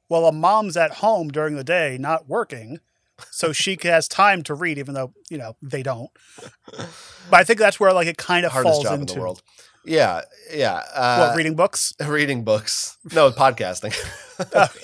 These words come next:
Speaker 1: he's right. Um, but yeah, I think that's where, like, that stereotype falls into play because, like, if you think about people who watch Oprah, it's usually people who are home at three o'clock, which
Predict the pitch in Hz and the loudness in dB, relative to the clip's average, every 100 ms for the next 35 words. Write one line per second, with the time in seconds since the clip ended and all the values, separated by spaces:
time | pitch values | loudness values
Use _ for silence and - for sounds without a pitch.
0 | - - 240 262 185 143 - - - - | -14 -4 0 4 4 2 -6 -14 -12 -10
1 | - 175 165 165 160 160 _ _ _ _ | 4 8 10 8 2 -8 _ _ _ _
2 | _ - 185 233 202 165 185 214 247 254 | _ 0 2 6 6 8 4 2 2 0
3 | 240 220 190 - 156 156 - - 151 165 | 2 2 2 0 -2 -2 -4 -4 -2 -2
4 | 165 180 170 - 151 151 156 151 151 156 | -2 -4 -6 0 0 0 -2 -6 -2 -2
5 | 170 170 190 214 220 254 233 220 - 208 | -4 -8 -6 -6 -8 -6 -2 -2 -2 -6
6 | 196 196 165 170 160 - - _ - 175 | -6 -6 -2 0 2 -2 -8 _ -4 -2
7 | - 135 104 _ _ _ _ _ _ _ | -2 -10 -12 _ _ _ _ _ _ _
8 | _ - 175 180 185 196 - 160 175 170 | _ -4 -2 -2 -4 -4 -4 -6 -2 -2
9 | 175 185 - 247 226 165 143 127 143 143 | 0 0 0 -2 -2 -6 -8 -10 -8 -6
10 | 135 - 127 107 - 170 - - | -6 -6 -8 -8 -12 -10 -8 -10